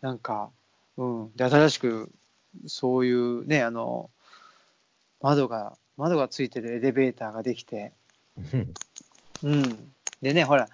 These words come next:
Speaker 1: なんて言うんだろう。あの、逆に四階に鬼がいると-、時に四階に行っちゃったら、
Speaker 2: うん。
Speaker 1: もうそのエレベーター開く前に分かっちゃうわけじゃん？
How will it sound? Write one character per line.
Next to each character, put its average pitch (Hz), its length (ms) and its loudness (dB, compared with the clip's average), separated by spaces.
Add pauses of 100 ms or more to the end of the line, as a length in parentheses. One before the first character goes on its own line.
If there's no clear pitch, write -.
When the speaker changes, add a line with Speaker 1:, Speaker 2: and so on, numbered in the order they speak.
(280)
Speaker 1:
な 185 100 4
ん 196 60 2
て 165 80 -2
言 131 40 -4
う - 20 -14
ん - 0 -
だ - 60 -8
ろ - 180 -10 (340)
う。 - 40 -10
あ 139 80 -4
の、 131 280 -6 (160)
逆 185 280 4
に 214 360 -2
四 220 260 6
階 233 320 4
に 220 260 -2
鬼 196 220 0
が 175 100 6
い 135 60 4
る 131 240 -4 (240)
と-、 135 160 -8 (220)
時 139 280 -6
に 127 160 -4
四 180 220 2
階 175 260 4
に 170 300 -4 (300)
行 151 120 -6
っ - 20 -20
ち 160 100 2
ゃ 147 40 4
っ 139 40 -2
た - 220 4
ら、 113 360 -2 (500)
Speaker 2:
う 101 40 -12
ん。 92 100 -12
Speaker 1:
も 196 200 -2
う - 20 -12
そ 147 140 -14
の 147 60 -14
エ 175 100 -4
レ 208 80 2
ベ 247 80 0
ー - 20 0
タ 202 100 0
ー - 20 -4
開 147 80 -6
く 214 120 -4
前 269 160 4
に 170 80 -2
分 143 80 -2
か 180 80 0
っ - 40 0
ち - 80 -4
ゃ 139 40 0
う 120 40 -2
わ 120 40 -14
け 123 60 -18
じ 127 60 -18
ゃ 151 80 -12
ん？ 202 60 -18